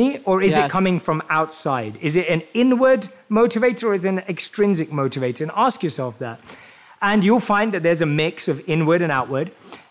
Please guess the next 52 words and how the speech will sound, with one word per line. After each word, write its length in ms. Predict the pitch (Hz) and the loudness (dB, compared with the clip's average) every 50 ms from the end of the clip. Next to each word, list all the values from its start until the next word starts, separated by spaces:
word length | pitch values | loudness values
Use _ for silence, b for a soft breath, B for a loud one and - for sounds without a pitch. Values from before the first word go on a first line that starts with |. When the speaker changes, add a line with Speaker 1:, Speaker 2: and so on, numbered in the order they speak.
| B _ | B _
Speaker 1:
And 180 | - 180 196 208 | 0 2 4 4
then 140 | 214 220 208 | 4 4 2
the 80 | 196 | 2
third 320 | - - 277 294 320 285 208 | 0 2 2 0 0 0 0
question 340 | 220 208 180 - - 180 170 | 0 0 0 0 -2 -2 -2
you 80 | 160 | 0
want 160 | 156 156 147 | 0 -2 -2
to 80 | 143 147 | -2 -2
ask 220 | 147 147 135 - | -4 -4 -4 -6
yourself 420 | 156 143 - - 156 143 135 120 156 | -8 -6 -6 -4 -4 -4 -4 -4 -2
is, 300 | 143 143 147 147 147 - _ - | -2 -2 -2 -4 -6 -12 _ -4
well, 240 | 175 208 208 208 196 | 0 0 2 2 0
do 280 | 143 110 185 208 220 226 | 0 0 0 2 4 4
I 100 | 226 220 | 4 2
want 400 | 190 175 196 247 285 277 208 - | 2 2 0 0 0 0 -2 -4
it 160 | 175 139 - - | -6 -6 -6 -8
to 60 | 147 | -6
be 140 | 131 135 131 | -4 -4 -2
mine? 340 | 123 123 127 120 117 117 117 | -2 -2 -4 -4 -4 -4 -4
Do 140 | 113 160 175 | -2 0 2
I 100 | 190 202 | 2 2
want 220 | 208 233 233 220 | 4 4 2 2
to 60 | - 202 | 0 -4
keep 380 | - - - 226 226 226 - - | -6 -4 -4 -4 -4 -4 -4 -2
this 300 | 175 185 175 - - - - _ - | 0 0 0 -2 -6 -10 -16 _ -4
pursuance? 640 | - 170 156 - - 220 220 180 131 110 107 - - | -4 -4 -4 -2 -2 -2 -2 -2 -2 -4 -6 -10 -6
Do 140 | - 165 | -4 0
I 80 | 170 185 | 0 0
want 140 | 202 214 196 | 0 0 -2
to 60 | 185 - - - | -4 -6 -6 -6
keep 180 | 220 202 - - | -6 -6 -4 -6
this 140 | 175 156 - | -6 -6 -6
pursuit 580 | - - 160 - - - - 208 185 156 - - | -8 -8 -8 -6 -6 -4 -4 -4 -4 -4 -4 -4
in 60 | 135 | -4
my 160 | 135 139 135 | -2 -2 -4
life? 400 | 135 147 165 170 151 117 101 - - - B B B B B B B B B B B B _ - | -2 -2 0 -2 -2 -2 -6 -10 -18 -20 B B B B B B B B B B B B _ -2
And 380 | 208 190 196 196 196 190 190 196 - | 0 0 2 2 2 0 0 -2 -2
you'll 200 | 180 180 214 202 - - - 226 | -2 0 0 -2 -2 -4 -4 -2
find 260 | 247 254 254 240 208 | -2 0 0 0 0
that 240 | 196 185 180 - 160 | 0 0 -2 -2 -2
the 100 | 180 180 | -4 -4
ones 440 | 175 180 196 220 240 254 240 185 165 | -4 -4 -2 -2 -2 -2 -2 -2 -2
that 140 | 208 202 | -2 0
are 120 | 190 185 - | 0 0 -2
aligned 500 | 180 175 180 185 196 202 208 208 180 143 139 | 0 0 2 2 2 2 2 0 0 0 0
with 180 | 156 175 160 135 | 0 0 0 0
you 320 | 143 156 208 247 240 202 | -2 -2 0 0 2 2
and 140 | 170 156 156 | 0 0 0
that 120 | 160 156 147 | -2 -2 -2
you 160 | 156 165 165 - | -2 -2 -2 -2
act 340 | 180 220 196 - - - | -4 -4 -4 -6 -8 -6
on 400 | - 147 127 117 113 117 127 151 | -4 -4 -4 -4 -6 -8 -10 -12